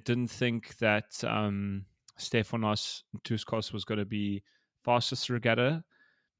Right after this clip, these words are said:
I don't know why I ever doubted him, because he showed, I think he showed everyone that, you know,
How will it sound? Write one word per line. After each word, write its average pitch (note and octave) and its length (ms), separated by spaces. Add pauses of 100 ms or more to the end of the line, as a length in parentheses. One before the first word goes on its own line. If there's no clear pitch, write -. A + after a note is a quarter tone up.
(140)
I G#2 60
don't A2 140
know A2+ 120
why G#2+ 240
I G#2+ 40
ever A2+ 160
doubted A2 360
him, C3+ 160
because G#2+ 440
he A2 220
showed, A#2 460
I G2+ 60
think B2 220
he A2+ 80
showed A#2 300
everyone G#2 440
that, G2 340 (760)
you G#2+ 80
know, G2 240